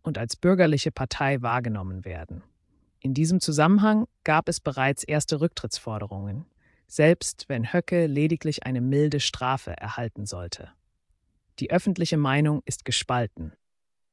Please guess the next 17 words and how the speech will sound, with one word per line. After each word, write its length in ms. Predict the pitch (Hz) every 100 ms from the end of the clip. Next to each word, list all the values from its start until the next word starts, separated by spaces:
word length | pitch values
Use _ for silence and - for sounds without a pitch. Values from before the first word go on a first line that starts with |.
| _ _ _ _ _ _ -
Umfragen 520 | 233 262 - 165 160
in 100 | 143
der 140 | 151 143
Region 440 | 147 143 143 135
Halle 320 | 156 170 175
und 200 | - 143
bundesweit 580 | 160 180 170 - 110 110
zeigen, 500 | - 139 139 143 147 -
dass 180 | 131 -
viele 320 | - 214 240
Bürger 540 | 170 165 160 165 165 -
eine 300 | 131 117 -
harte 240 | 165 -
Strafe 480 | - - 139 135 139
für 220 | - 123
Höcke 220 | 131 135
befürworten. 760 | 120 - 127 113 82 - 80